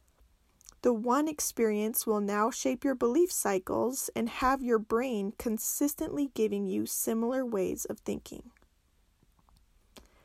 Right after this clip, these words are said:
Beliefs are very important because they have us feeling and acting in a practiced way.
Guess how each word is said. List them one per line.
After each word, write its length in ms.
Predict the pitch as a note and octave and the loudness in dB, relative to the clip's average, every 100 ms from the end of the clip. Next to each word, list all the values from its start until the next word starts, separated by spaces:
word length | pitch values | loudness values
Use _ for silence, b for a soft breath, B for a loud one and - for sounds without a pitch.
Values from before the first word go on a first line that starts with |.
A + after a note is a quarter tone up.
| b b - | b b 2
Beliefs 640 | A3+ A3 A3 C4+ D4 - - | 2 4 2 0 0 -2 0
are 380 | A3+ A#3 A#3+ - - | 4 4 4 0 -4
very 760 | G3+ G#3+ A#3+ B3+ G3 F#3+ G3 | 2 6 6 4 2 2 0
important 840 | - G#3+ - F4 - F#3 - - - | 0 0 4 4 4 -4 -6 -8 -4
because 640 | A#3+ A#3 - A3+ A3+ C4 C4 | -4 0 4 6 4 2 4
they 140 | A#3+ | 4
have 280 | B3 B3 A3+ | 4 2 2
us 220 | A3+ - | 0 -2
feeling 680 | - A3 G#3+ G#3 A3+ B3+ C#4 B B B | -4 0 2 2 2 0 -4 B B B
and 220 | - A#3 - | -2 -2 2
acting 640 | C#4 D#4 - G#3 F#3+ G3+ - | 0 0 -2 -2 0 -2 -2
in 200 | A3 A#3+ | 0 0
a 60 | |
practiced 600 | A#3 - B3+ - A3 - | -2 -2 -2 -2 -6 -4
way. 480 | A3 C#4+ - - - | 0 2 2 -4 -8